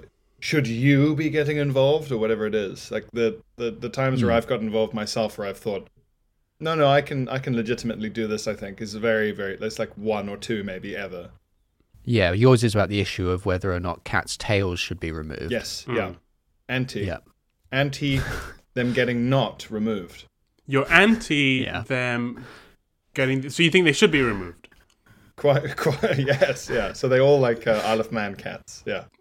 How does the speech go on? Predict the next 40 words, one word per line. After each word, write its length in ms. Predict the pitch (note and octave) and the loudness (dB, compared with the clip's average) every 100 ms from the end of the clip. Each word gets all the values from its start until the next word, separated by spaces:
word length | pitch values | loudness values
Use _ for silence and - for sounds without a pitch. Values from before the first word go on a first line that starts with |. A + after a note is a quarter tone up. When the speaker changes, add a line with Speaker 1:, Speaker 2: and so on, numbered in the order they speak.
| D3+ | 2
Speaker 3:
Why 240 | C#3 G3 | 6 8
don't 160 | A3 G3+ | 8 4
you 80 | |
want 160 | F3+ E3+ | 2 2
cats 240 | E3 D#3 | 0 -2
to 80 | - | -2
have 160 | C3 A#2 | -4 -2
balance? 520 | A2+ A2 D3 F#3 - - - _ _ _ _ _ _ _ _ _ _ - _ - | -2 -2 -4 -8 -14 -18 -20 _ _ _ _ _ _ _ _ _ _ -20 _ 0
Speaker 1:
Um, 300 | C3 C3+ C#3 | 2 2 2
I 60 | |
think 160 | C3+ E3+ | -2 0
they're 80 | C#3+ | 0
too 180 | C#3 G3 | 2 2
balanced. 560 | B2 F#2+ G#2+ - - _ _ | 2 0 -8 -12 -18 _ _
Speaker 3:
Hmm. 380 | G2+ G2 F#2+ F#2 - - | -14 -12 -12 -14 -14 -2
Speaker 2:
Yes, 220 | B2 - | 2 2
Speaker 1:
And 100 | B2 | 2
I 20 | |
Speaker 2:
that's 160 | A#2 C3+ | 0 0
Speaker 1:
think 80 | B2+ | 0
Speaker 2:
fair, 200 | G#2+ F#2 | 0 0
though. 240 | F2 F2+ | 0 0
That 160 | G2 G2+ | -2 -2
is 160 | G2+ | -4
fair. 320 | - F2+ D2+ F#2+ _ _ _ A#2+ | -8 -10 -10 -12 _ _ _ -8
Speaker 1:
I 40 | |
think 220 | B2+ C3 | -6 -6
it 60 | B2+ | -2
gives 200 | C#3 C3 | 0 2
them 100 | C3 | 0
an 80 | B2+ | 0
unfair 280 | B2+ B2+ | -2 2
advantage 460 | A#2+ A2+ A#2 A#2 G#2 | 2 2 -2 -2 -4
over 160 | G#2+ G2+ | -4 -2
the 100 | G#2+ | -2
rest 260 | G#2+ - | -2 -4
of, 220 | G#2+ G2 | -8 -6
uh, 180 | G#2+ G2+ | -6 -4
God's 280 | G2+ A2 G2+ | -4 -4 -4
creatures. 520 | - A#2+ A2+ F2 - | -6 -6 -6 -12 -14